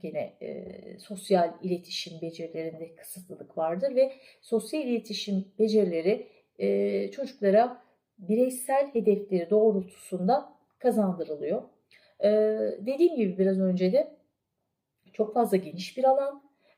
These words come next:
ve videolarımızın devamı da gelecek zaten bu konularla ilgili. E, olabildiğince deneyimlerimden de aktaracağım zaten.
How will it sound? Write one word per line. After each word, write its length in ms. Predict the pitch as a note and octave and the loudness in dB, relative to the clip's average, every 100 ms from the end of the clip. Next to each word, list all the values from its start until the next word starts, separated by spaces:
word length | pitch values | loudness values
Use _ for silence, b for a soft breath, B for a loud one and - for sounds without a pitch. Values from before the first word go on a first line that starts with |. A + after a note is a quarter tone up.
| B3+ | 0
ve 280 | C#4+ C#4+ - | 0 0 -6
videolarımızın 840 | C4 B3+ G#3+ F#3+ F#3 F3+ A#3+ B3 | -2 2 4 4 2 0 0 2
devamı 360 | A#3+ F3 D3 F#3+ | 2 0 0 2
da 60 | |
gelecek 400 | B3+ G#3+ F3+ - | 4 2 0 -8
zaten 440 | - - - E3 F3+ | -12 -12 -8 -10 -8
bu 100 | - | -8
konularla 420 | F3 D3 - - | -8 -6 -6 -8
ilgili. 460 | C3 C3 G3 B3 B B B - | -10 -6 -4 -4 B B B -2
E, 260 | A3 G#3+ G#3+ - - G3 F#3 - _ - - _ _ _ | 0 0 -4 -8 -12 -14 -16 -20 _ -20 -20 _ _ _
olabildiğince 720 | - D#4 D4+ D4 C#4 C#4+ C#4+ | -2 2 2 2 -6 -4 -2
deneyimlerimden 840 | A#3+ B3+ C4 B3 B3+ B3+ B3 B3 A3 | 0 2 2 4 4 4 2 0 -2
de 40 | |
aktaracağım 640 | F#3 - F3 F3+ F3+ E3+ | -4 -8 -8 -8 -12 -14
zaten. 500 | F#3 - - - - | -14 -14 -8 -6 -6